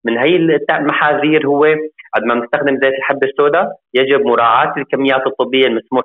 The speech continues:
فيها، لأنه ممكن يتعرضوا عند استخدامها الزائد لأضرار جانبية. ممكن مثلا تسبب بذور الحبة السوداء بظهور صفح جلدي إذا تم تناوله عن طريق الفم أو وضعه على الجلد بكميات كبيرة. ممكن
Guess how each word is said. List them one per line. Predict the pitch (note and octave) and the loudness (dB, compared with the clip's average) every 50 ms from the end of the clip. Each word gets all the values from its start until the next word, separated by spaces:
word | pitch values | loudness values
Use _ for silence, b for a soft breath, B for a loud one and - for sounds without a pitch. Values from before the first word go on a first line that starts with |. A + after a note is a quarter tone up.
| - _ | -4 _
فيها، | - B2+ B2 B2+ C3 C3 - _ _ _ _ - | -4 -2 0 0 0 -2 -4 _ _ _ _ -6
لأنه | G#2+ A#2+ A#2+ A#2+ A#2 | -4 -2 0 0 0
ممكن | A#2+ B2+ B2+ - B2 A#2 | 0 -2 -4 -4 -4 -4
يتعرضوا | A#2 A2+ - A#2 A#2+ B2 A#2 A#2 A#2+ A#2+ A#2+ - - - | -4 -2 -2 0 0 0 0 0 0 -2 -2 -2 -6 -8
عند | A2 G#2 - _ _ _ _ | -10 -10 -10 _ _ _ _
استخدامها | _ _ B2+ B2+ B2 A#2+ A2+ A2+ - - - | _ _ -2 0 0 0 -2 -2 -4 -6 -8
الزائد | G#2 - _ _ - B2+ C3+ C3 A#2+ C3+ C#3 C3+ A2 | -8 -8 _ _ -2 0 0 2 2 0 2 2 0
لأضرار | G#2+ A2+ A2 A#2 A2 A2+ A2+ A2+ - - - | 0 0 0 0 0 2 2 0 -2 -2 0
جانبية. | A2+ A2 A2 A2+ G#2+ - B2 A2 G2 F#2 - _ _ _ _ _ B2 | 0 0 0 0 -4 -6 -4 -4 -4 -4 -4 _ _ _ _ _ -6
ممكن | B2 - - B2 B2 | -4 0 0 0 0
مثلا | A#2+ C#3 - C#3+ C#3+ C#3+ C#3 C#3 - _ | 0 -2 0 -2 -2 -2 -2 -6 -6 _
تسبب | C#3 C3 B2 C3 | -4 -2 -2 0
بذور | C3 A#2+ A#2+ C3 C3 B2 | -2 0 0 0 0 0
الحبة | B2 - C3 B2 A#2 B2 | 0 -2 -4 -2 -2 -4
السوداء | - - - C3+ C3 B2+ | -4 -2 -2 0 0 0
بظهور | A2 A2+ G#2+ A2+ A#2 B2+ D3 D3+ D3+ - - | 0 0 -2 0 0 2 2 0 0 -2 -4
صفح | C#3+ C#3+ - D#3 - - C3+ C3+ - | -4 -2 -2 -4 -4 -4 -6 -4 -2
جلدي | D3+ D3 C3+ - G#2 G2+ - _ _ _ _ - | -4 -4 -2 -4 -6 -8 -8 _ _ _ _ -10
إذا | C3+ - A#2 G#2+ - | -2 -2 0 0 0
تم | C3 C3 B2+ | -2 -2 0
تناوله | - A#2+ A#2+ B2+ B2+ B2+ A#2+ | 0 2 2 2 2 2 2
عن | A2 A2 G#2+ | 2 2 0
طريق | A2+ B2 C#3 C#3+ - | 0 0 0 -2 -4
الفم | C3 - - D3+ D#3+ E3+ D#3+ - | -8 -4 -4 -2 -2 -2 -2 -2
أو | A2 A2 B2+ | 0 0 2
وضعه | C3 C3 B2 | 2 2 2
على | A2+ A2+ A2 A2+ | 2 2 0 -2
الجلد | A2+ - - B2 B2+ - - - | -2 -2 -2 -2 -2 -2 -4 -10
بكميات | - _ A#2 A2+ A#2 A#2 A#2 A2+ - - _ _ | -8 _ -6 -4 -2 -2 -2 -2 -4 -6 _ _
كبيرة. | - B2 C3+ D#3+ F#3 - - _ _ _ - | -4 -2 0 0 -2 -4 -8 _ _ _ -4
ممكن | C3+ B2+ - D3 | -4 -2 0 -2